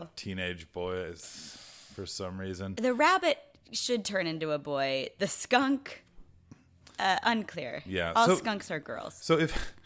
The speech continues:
Speaker 1: if it's not, uh, clear already, we're doing, uh, Bambi.
Speaker 2: And
Speaker 1: Winnie the Pooh.
Speaker 2: Winnie the Pooh, the twenty eleven version.
Speaker 1: That's correct.
Speaker 2: The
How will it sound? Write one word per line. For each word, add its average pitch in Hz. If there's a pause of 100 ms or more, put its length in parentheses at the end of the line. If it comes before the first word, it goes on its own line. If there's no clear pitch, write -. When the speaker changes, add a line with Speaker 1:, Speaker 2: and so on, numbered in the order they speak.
(1000)
Speaker 1:
if 156
it's 131
not, 131
uh, 95 (100)
clear 107
already, 113
we're 110
doing, 92 (440)
uh, 82 (760)
Bambi. 123 (800)
Speaker 2:
And 208
Speaker 1:
Winnie 92
the 120
Pooh. 190
Speaker 2:
Winnie 233
the 262
Pooh, 180
the 202 (180)
twenty 254
eleven 196
version. -
Speaker 1:
That's 95
correct. 101
Speaker 2:
The 185